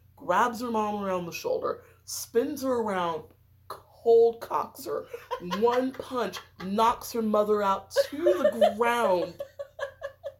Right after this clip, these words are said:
Speaker 1: 'Cause nobody strangles my husband but me.
Speaker 2: Exactly. He's mine to kill.
Speaker 1: Cold cocked her.
Speaker 2: <laughs> Pow.
Speaker 1: Left her in the dirt and
Speaker 2: Oh,
Speaker 1: loaded up
Speaker 2: God.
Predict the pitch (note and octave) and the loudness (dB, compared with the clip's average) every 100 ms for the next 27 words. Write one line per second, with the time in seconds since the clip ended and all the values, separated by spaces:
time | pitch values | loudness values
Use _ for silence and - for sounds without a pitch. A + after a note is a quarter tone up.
0 | _ _ _ - - - F#3 F#3 F#3+ G3 | _ _ _ -20 -20 -10 -10 -8 -6 -4
1 | G3+ F3+ F3 E3 - D#3 E3+ E3+ D#3+ D#3+ | -4 -4 -6 -8 -10 -8 -8 -8 -10 -8
2 | D#3 - - - - - - A3+ B3 A#3+ | -10 -10 -16 -16 -12 -12 -10 -8 -4 6
3 | C4 C4+ C#4 - A#3+ A#3+ - G#3+ G#3 C4 | 6 6 4 0 2 2 2 -8 -10 -10
4 | B3+ A3 A#3 A3 F#3+ F4+ - F3+ D#3 E3 | -8 -8 -6 -6 -10 -12 -6 -6 -6 -10
5 | A#3+ _ _ _ _ _ _ _ _ _ | -14 _ _ _ _ _ _ _ _ _
6 | - B3 A3 A3 D#3+ E3 - - - _ | 6 8 8 2 -2 -2 -4 -16 -16 _
7 | C#4 - - - - - - A3 F3+ - | -16 -16 -18 -18 -18 -18 -10 -8 -8 -4
8 | B3 A3+ - G4+ - _ - A#4 - _ | -2 -2 -6 -16 -18 _ -14 -12 -14 _
9 | F#3 F#3+ G3+ A3+ A3+ A#3 A3 G#3+ F3+ F3+ | -12 -4 4 4 4 -2 -2 -2 -4 -4
10 | D#3+ - _ F3 E3+ - - - G3+ - | -6 -12 _ -2 -2 -6 -6 -2 0 0
11 | G#4+ - E4+ | 2 0 0